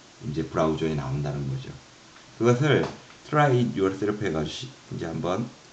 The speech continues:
예를 들어 보면은 이렇게 나온다 이 얘기입니다. 여기 이 바디 안에 있는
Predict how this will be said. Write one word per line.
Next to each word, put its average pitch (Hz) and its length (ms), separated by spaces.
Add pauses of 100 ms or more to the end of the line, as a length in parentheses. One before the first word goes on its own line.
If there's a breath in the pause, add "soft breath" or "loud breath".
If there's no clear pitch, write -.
(140)
예를 87 200
들어 78 160
보면은 78 560 (1200)
이렇게 85 260
나온다 80 460 (140)
이 92 80
얘기입니다. 71 440 (640)
여기 78 640 (1300)
이 - 60
바디 82 500
안에 76 180
있는 73 420